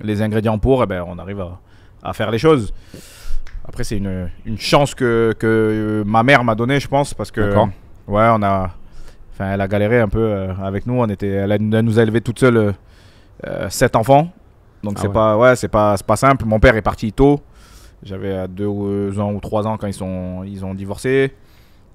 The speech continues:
Speaker 1: Euh, ma mère a dû se réadapter sa vie, de, euh, bah, de vivre dans une, dans une maison, euh,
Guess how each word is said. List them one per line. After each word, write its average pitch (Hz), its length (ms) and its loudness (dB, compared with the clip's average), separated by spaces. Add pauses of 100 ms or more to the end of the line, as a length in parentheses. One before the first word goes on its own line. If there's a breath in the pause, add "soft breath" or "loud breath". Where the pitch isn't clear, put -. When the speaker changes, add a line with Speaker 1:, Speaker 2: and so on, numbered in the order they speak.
(140)
Speaker 1:
Euh, 92 260 -8
ma 101 140 -6
mère 113 160 0
a 107 80 0
dû 107 100 -8
se 101 680 -4
réadapter 120 560 0
sa 120 120 0
vie, 151 240 -4 (520)
de, 101 180 -8
euh, 87 540 -6
bah, 87 140 -10
de 90 100 -12
vivre 101 200 -6
dans 95 140 -6
une, 90 360 -10
dans 92 120 -12
une 95 180 -10
maison, 107 520 -6
euh, 90 140 -12